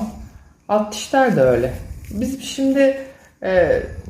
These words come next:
küretajdan sonra alt altı dişi, e, üst altı dişi fiber splint yapıp buradaki dişleri de, e, birer tane fiber köprü yapacağız artık. Dolgu, yani buraya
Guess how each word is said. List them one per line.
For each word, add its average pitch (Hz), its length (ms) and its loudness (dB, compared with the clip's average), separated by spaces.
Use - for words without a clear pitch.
küretajdan 247 640 4
sonra 226 420 4
alt 220 260 4
altı 214 360 4
dişi, 196 440 -2
e, 160 360 4
üst 214 260 0
altı 180 320 4
dişi - 140 -10
fiber 208 280 2
splint 214 460 -2
yapıp 247 300 -2
buradaki 208 460 2
dişleri 175 460 -2
de, 208 200 0
e, 160 300 0
birer 185 360 2
tane 170 200 2
fiber 170 420 2
köprü 165 280 0
yapacağız 147 340 -4
artık. - 300 -6
Dolgu, 147 420 0
yani 147 300 -2
buraya 151 280 2